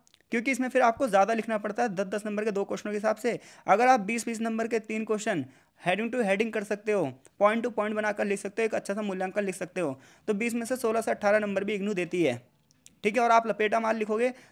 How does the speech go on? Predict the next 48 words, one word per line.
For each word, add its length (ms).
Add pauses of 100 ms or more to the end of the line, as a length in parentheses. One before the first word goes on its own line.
तो 60
आठ 180
से 80
दस 160
नंबर 240
भी 100
इग्नू 200
देती 240
है, 240
यानी 200
कि 60
लोगों 180
के 100
पचास 300
नंबर 240
भी 80
आते 180
हैं, 60
लोगों 140
के 80
अस्सी 180
पचासी 360
नंबर 200
भी 100
आते 200
हैं 60
इग्नू 140
में। 180 (800)
अब 140
देखो 180
यूनिट 280
टू 100
की 100
बात 200
करते 260
हैं, 240 (200)
तो 60
अगर 180
यूनिट 280
वन 160
से 100
आपने 200
तीन 200
क्वेश्चन 240
कर 80
दिए 120
तो 80
यूनिट 260